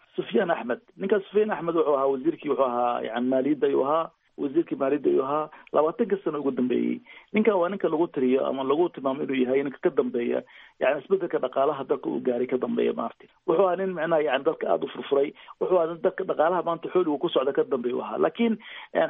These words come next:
xaaladdan hadda iminka timid, yani waxa weeye, waxa lagu, waxay runta warbaahinta qaar ay qorayaan inaysan ahayn micnaha ninkan inuusan,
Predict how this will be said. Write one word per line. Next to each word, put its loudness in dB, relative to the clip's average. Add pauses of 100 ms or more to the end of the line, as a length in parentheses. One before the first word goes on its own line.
xaaladdan 2
hadda -2
iminka 0
timid, -2
yani 0
waxa 2
weeye, 0
waxa -2
lagu, 2 (240)
waxay 0
runta -2 (380)
warbaahinta 0
qaar 0
ay 0
qorayaan 0 (180)
inaysan 0
ahayn 2
micnaha -2
ninkan 0
inuusan, -4